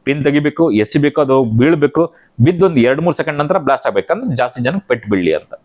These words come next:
ಅದ್ರ ಕಿಲ್ಲಿಂಗ್ ರೇಡಿಯಸ್ ಅಂತ ಹೇಳ್ತೀವಿ. ಅಂದ್ರೆ ಗ್ರೆನೇಡ್ ಇಲ್ಲಿ ಏನಾದ್ರು ಬಿದ್ದು, ಹ್ಯಾಂಡ್ ಗ್ರೆನೇಡ್ ಬಿದ್ದು ಸಿಡಿದ್ರೆ ಅಕ್ಕಪಕ್ಕ ಸುಮಾರು ಒಂದು ಹತ್ತು ಮೀಟರ್ ಏನಾದ್ರು ಇರ್ತಾರ, ಎಲ್ಲ ಚಿದ್ರ ಚಿದ್ರ ಆಗುತ್ತೆ. ಅಂತ ಗ್ರೆನೇಡ್ ಬಂದು ನನ್ನ ಕಾಲ ಹತ್ರ ಬೀಳುತ್ತೆ. ಈಗ ನನಗೆ ಎದ್ದು ಓಡೋ ಅವಕಾಶ ಇಲ್ಲ.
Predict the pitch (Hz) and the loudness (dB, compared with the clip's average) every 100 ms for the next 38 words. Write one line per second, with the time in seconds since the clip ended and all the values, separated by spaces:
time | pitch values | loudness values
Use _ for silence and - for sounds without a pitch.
0 | _ _ _ _ _ _ _ - 185 180 | _ _ _ _ _ _ _ -2 -2 0
1 | 202 226 202 180 160 131 117 98 90 87 | 0 2 2 2 -2 -2 -2 -4 -2 -2
2 | - 107 143 180 95 110 117 170 165 131 | -2 -2 0 0 0 -2 -2 0 0 0
3 | 147 143 110 101 135 104 92 131 139 139 | 0 0 -2 0 -2 -2 -2 -4 -2 -2
4 | 127 101 135 117 139 151 127 143 - _ | -2 -2 -2 -2 -2 -2 0 -2 -4 _
5 | _ 127 - 196 190 185 170 - 160 156 | _ -4 -2 -2 -2 -2 -2 2 2 2
6 | 135 185 - 165 160 156 139 110 107 139 | -2 -6 -2 -2 0 0 0 -2 -2 -2
7 | 220 151 151 - 117 104 - 90 85 - | 0 0 0 2 2 2 0 0 0 -4
8 | - _ _ _ _ - 156 165 120 131 | -14 _ _ _ _ -6 -4 -2 -2 -2
9 | 123 151 156 117 98 92 101 87 71 - | -2 -2 -2 -2 -4 -4 -4 -2 -4 -4
10 | _ _ _ _ _ _ - 131 127 139 | _ _ _ _ _ _ 0 2 2 0
11 | 127 104 165 185 143 131 160 143 156 147 | 0 2 2 2 2 2 2 0 -2 -2
12 | 147 123 123 - | 0 0 0 -4